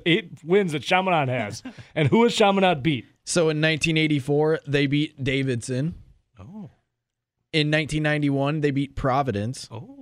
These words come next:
Speaker 1: Oh.
Speaker 3: The
Speaker 2: Ni-
Speaker 3: Friars, they were actually good back then.
Speaker 2: Ninety-two, Stanford.
Speaker 1: Okay.
Speaker 2: Two thousand three, Villanova.
Speaker 1: Hmm.
Speaker 2: Two thousand seven, Princeton. Two thousand ten, Oklahoma. Two thousand twelve, Texas.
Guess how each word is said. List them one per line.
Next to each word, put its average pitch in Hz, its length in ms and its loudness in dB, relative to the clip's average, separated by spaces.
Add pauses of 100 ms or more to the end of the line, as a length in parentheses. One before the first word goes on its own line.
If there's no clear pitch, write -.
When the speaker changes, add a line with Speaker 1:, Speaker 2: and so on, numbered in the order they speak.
Speaker 1:
Oh. 139 340 -12
Speaker 3:
The 104 60 -16
Speaker 2:
Ni- 139 80 -6
Speaker 3:
Friars, 143 360 -2
they 104 80 -10
were 120 80 -10
actually 127 280 -16
good 135 200 -14
back 120 140 -14
then. 92 120 -20
Speaker 2:
Ninety-two, 156 760 0 (100)
Stanford. 120 600 -2
Speaker 1:
Okay. - 960 -20
Speaker 2:
Two 160 120 0
thousand 165 400 0
three, 160 200 0
Villanova. 147 760 0 (180)
Speaker 1:
Hmm. 226 160 -10 (100)
Speaker 2:
Two 156 140 -2
thousand 147 340 0
seven, 139 340 -2
Princeton. 165 540 -4 (460)
Two 185 140 -2
thousand 156 380 0
ten, 143 220 -2
Oklahoma. 143 720 -2 (220)
Two 147 100 -4
thousand 135 360 -2
twelve, 135 360 -2
Texas. 147 560 -2